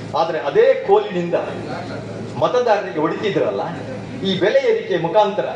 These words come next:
ಕೊಟ್ಟ ಕೋಲಿನಿಂದ ಮತ್ತೆ ಹೊಡೆಸುವಂತ ಪ್ರಶ್ನೆ, ಪ್ರಶ್ನೆ ನಮ್ಮ ಮತದಾರರಿಗೆ ಇವತ್ತು ಬಂದಿದೆ. ನೆನ್ಪಿಟ್ಟುಕೊಳ್ಳಿ ಸಿದ್ದರಾಮಯ್ಯರೇ,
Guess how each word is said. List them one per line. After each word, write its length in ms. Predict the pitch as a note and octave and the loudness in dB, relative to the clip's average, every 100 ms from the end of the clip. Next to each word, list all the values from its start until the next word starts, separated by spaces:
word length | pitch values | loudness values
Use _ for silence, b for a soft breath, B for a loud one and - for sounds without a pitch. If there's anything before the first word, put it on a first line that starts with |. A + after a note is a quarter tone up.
| - - - | -8 -8 0
ಕೊಟ್ಟ 280 | C#4+ D4 - | 0 0 0
ಕೋಲಿನಿಂದ 640 | C4 - D4 D#4 D4 A#3+ | 0 4 4 4 -2 -2
ಮತ್ತೆ 480 | A3 D4 D#4+ - B3+ | 0 2 0 2 2
ಹೊಡೆಸುವಂತ 560 | B3 - D4 D4 B3 C4 | 2 0 0 0 2 0
ಪ್ರಶ್ನೆ, 760 | B3 - - - - - - | 0 -2 -4 -6 -8 -8 -6
ಪ್ರಶ್ನೆ 720 | - A3+ F#3 G3+ - - - D3 | -4 -4 0 -2 -2 -6 -6 -2
ನಮ್ಮ 180 | G#3 D4+ | 0 2
ಮತದಾರರಿಗೆ 540 | A#3 - E4 E4 D#4 | 0 0 0 0 2
ಇವತ್ತು 180 | C#4 C#4+ | 0 2
ಬಂದಿದೆ. 360 | C4+ C4 B3 - - - E3 - - | 0 2 0 0 -4 -6 -6 -4 -2
ನೆನ್ಪಿಟ್ಟುಕೊಳ್ಳಿ 640 | B3+ - F4 D#4+ D#4+ - | 0 0 -2 2 2 2
ಸಿದ್ದರಾಮಯ್ಯರೇ, 920 | D#4 D#4+ D#4 D#4 D4+ D4+ C#4 - - | 0 2 4 2 2 2 0 -2 -8